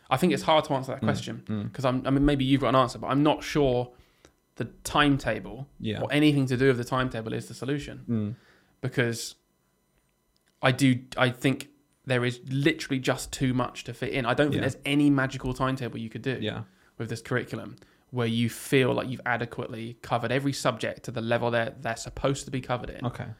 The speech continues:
Speaker 1: I don't
Speaker 2: All right.
Speaker 1: know. What
Speaker 2: Okay.
Speaker 1: do you think?
Speaker 2: Well, we asked again on Instagram
Speaker 1: Mm.
Speaker 2: a simple question. Given the power, would you change your school's timetable? Nothing to do with what needs to be covered. So let's, let's, let's try and focus down that narrow bit, I
Speaker 1: Okay.
Speaker 2: suppose, for a minute.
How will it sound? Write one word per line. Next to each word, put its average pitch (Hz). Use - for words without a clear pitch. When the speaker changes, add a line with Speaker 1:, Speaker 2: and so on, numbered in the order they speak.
Speaker 1:
I 139
don't 196
Speaker 2:
All -
right. 131
Speaker 1:
know. 127
What 180
Speaker 2:
Okay. -
Speaker 1:
do -
you -
think? -
Speaker 2:
Well, 190
we 190
asked 185
again 151
on 117
Instagram 120
Speaker 1:
Mm. 113
Speaker 2:
a 120
simple 165
question. 147
Given 165
the 151
power, 143
would 135
you 143
change 131
your 120
school's 120
timetable? 110
Nothing 226
to -
do 175
with 156
what 143
needs 135
to -
be 127
covered. 120
So 170
let's, 190
let's, 190
let's 196
try 190
and 175
focus 156
down 143
that 127
narrow 113
bit, 107
I 98
Speaker 1:
Okay. 135
Speaker 2:
suppose, 113
for -
a 104
minute. 101